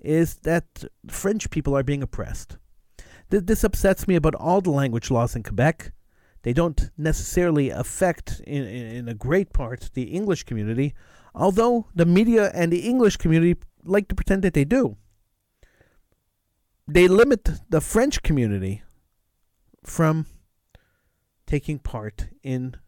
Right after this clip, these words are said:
world politics, in world business. They limit the French c-, people,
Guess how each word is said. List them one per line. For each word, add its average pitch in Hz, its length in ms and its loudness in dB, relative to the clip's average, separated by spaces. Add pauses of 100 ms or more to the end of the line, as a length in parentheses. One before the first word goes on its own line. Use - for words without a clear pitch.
(140)
world 143 440 2
politics, 131 680 0
in 120 180 -4
world 123 280 2
business. 156 520 0 (580)
They 151 120 4
limit 214 280 0
the 139 80 -2
French 220 420 -4
c-, 135 100 -10
people, 139 580 -2